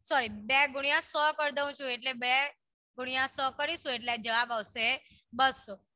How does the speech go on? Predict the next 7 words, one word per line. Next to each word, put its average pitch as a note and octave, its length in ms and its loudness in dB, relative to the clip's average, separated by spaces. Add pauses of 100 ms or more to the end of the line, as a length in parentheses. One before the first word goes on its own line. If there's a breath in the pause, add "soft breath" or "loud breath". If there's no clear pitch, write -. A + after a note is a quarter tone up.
(220)
અને A#3+ 200 -2
અહીંયા B3+ 640 0 (100)
બોતેર C#4+ 440 0
છે C#4+ 280 0
છેદમાં B3 760 -2
બે B3+ 320 2
છે, B3+ 400 -2